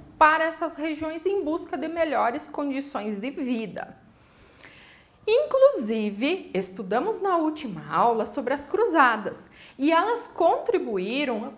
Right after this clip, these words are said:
para a reabertura do Mediterrâneo ao comércio,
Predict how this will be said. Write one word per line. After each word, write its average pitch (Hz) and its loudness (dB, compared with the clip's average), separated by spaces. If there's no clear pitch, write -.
para 330 4
a 403 0
reabertura 349 0
do 294 0
Mediterrâneo 254 -4
ao 247 -2
comércio, 349 -2